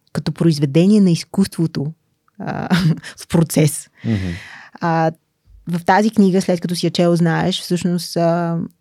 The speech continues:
Speaker 1: можеш да се запознаеш с историите на различни майстори. Нали, и тя се казва майсторство, защото в, в нейната идея е, че всеки може да стигне до това майсторство. Да кажем, че майсторството е гениалността в конкретна сфера.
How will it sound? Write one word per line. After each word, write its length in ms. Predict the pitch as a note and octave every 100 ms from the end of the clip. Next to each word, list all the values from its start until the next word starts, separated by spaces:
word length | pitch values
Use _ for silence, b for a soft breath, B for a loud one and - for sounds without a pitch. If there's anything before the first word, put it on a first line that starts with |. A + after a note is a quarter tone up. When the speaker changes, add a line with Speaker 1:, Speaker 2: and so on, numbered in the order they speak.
| -
Speaker 1:
можеш 360 | F3 F3 F3+
да 80 | E3+
се 100 | E3+
запознаеш 460 | E3 - E3+ F3 F3+
с 140 | E3+
историите 440 | E3+ E3+ E3+ E3+
на 100 | E3+
различни 460 | D#3+ D#3 E3+ E3+ F3
майстори. 760 | E3 D#3+ D3+ D#3+ - C#3 D3+ A3
Нали, 240 | D#3 D3+ C#3+
и 180 | - - _
тя 160 | - E3
се 80 |
казва 240 | - D#3+ D#3+
майсторство, 580 | D#3 D#3+ E3+ - - D#3+
защото 380 | E3 E3+ E3+ D#3+
в, 220 | D3 D3+
в 120 | D#3
нейната 320 | E3+ D#3+ D#3
идея 240 | D#3 D#3 D#3
е, 60 |
че 260 | D#3 - D#3 B B B
всеки 280 | - F3 E3+
може 300 | F3 E3+ E3
да 80 | D#3+
стигне 380 | - - E3+ E3
до 100 | D3+
това 300 | D#3 D3 D3
майсторство. 520 | C#3+ C3 - - -
Да 60 | C#3
кажем, 300 | C3+ D3+ D3+
че 200 | D#3+ D#3 B -
майсторството 600 | D#3+ D#3+ F3 - D#3+ F3
е 80 | -
гениалността 720 | D#3 E3 D#3+ D#3 D3+ - D#3+ D#3+
в 140 | D3
конкретна 460 | - D#3 D#3 D3 C#3+
сфера. 320 | - D3